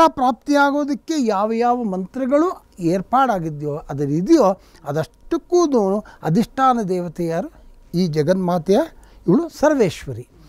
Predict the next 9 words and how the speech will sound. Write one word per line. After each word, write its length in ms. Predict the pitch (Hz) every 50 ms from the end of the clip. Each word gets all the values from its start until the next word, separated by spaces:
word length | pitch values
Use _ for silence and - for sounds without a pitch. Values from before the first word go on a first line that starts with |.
| - - - _ -
ಅದಾದ್ಮೇಲೆ 720 | 127 127 120 113 107 139 214 311 330 311 262 226 214 185 156
ಕಡೆಯಲ್ಲಿ 840 | - - - 143 160 226 294 294 269 233 185 190 226 190 165 180 - - _ _ _ _
ಕುಂಡಲಿನಿ 680 | - 208 226 262 294 311 302 269 240 233 214 208 190 175
ಮಂತ್ರಗಳು 720 | 165 156 151 143 127 - 143 131 123 131 127 127 127 123
ಅಂತ 180 | 123 123 - 294
ಇದೆ, 480 | 302 262 180 120 - - - - - - - 160 147 143 _ _ _ _ _ _ _ - - - -
ಅದು 240 | 160 156 165 196 208 - - -
ಬೇರೆ 240 | 165 170 180 175 165
ಸಬ್ಜೆಕ್ಟೇ 540 | - - 165 156 160 208 233 - - -